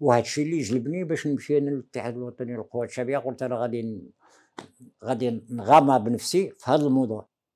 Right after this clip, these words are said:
عرفتي اللي أخذ على حزب الاتحاد الوطني للقوات الشعبية هو أنه الوعي الفكري ما كانوش كيديروه.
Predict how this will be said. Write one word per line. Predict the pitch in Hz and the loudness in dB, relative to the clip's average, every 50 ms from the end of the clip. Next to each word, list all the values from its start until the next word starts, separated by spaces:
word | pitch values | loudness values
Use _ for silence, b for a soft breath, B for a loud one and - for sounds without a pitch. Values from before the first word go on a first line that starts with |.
| _ _ _ _ - | _ _ _ _ -8
عرفتي | - 143 - - 180 175 139 92 107 | -8 -8 -4 -2 0 0 0 -2 -4
اللي | 143 139 135 143 143 - | -4 -2 0 0 0 -2
أخذ | - - - 123 95 107 | -2 -4 -4 -2 0 -2
على | 120 123 110 | -2 -2 -4
حزب | - 107 101 98 101 | -6 -8 -12 -10 -12
الاتحاد | 110 - - - 95 - 113 107 | -12 -12 -12 -12 -10 -8 -8 -8
الوطني | 98 107 110 107 - 110 104 113 110 | -8 -8 -10 -10 -10 -10 -10 -8 -8
للقوات | 101 90 - - 110 107 107 | -10 -10 -12 -10 -8 -8 -8
الشعبية | 101 - - 107 98 117 151 160 139 | -8 -8 -8 -8 -6 -4 -4 -4 -2
هو | 120 117 120 | -2 -2 -4
أنه | 117 - 117 117 113 110 | -4 -4 -4 -4 -2 -2
الوعي | 107 101 104 117 123 107 104 104 | -2 -2 0 2 2 2 2 0
الفكري | 104 98 - - 120 107 - 123 143 143 | -2 -4 -6 -8 -8 -6 -4 -4 -2 -2
ما | 139 123 | -2 -4
كانوش | - 160 107 104 92 - | -4 -6 -8 -8 -8 -8
كيديروه. | - 95 76 78 95 90 - 80 | -8 -8 -8 -8 -10 -10 -12 -14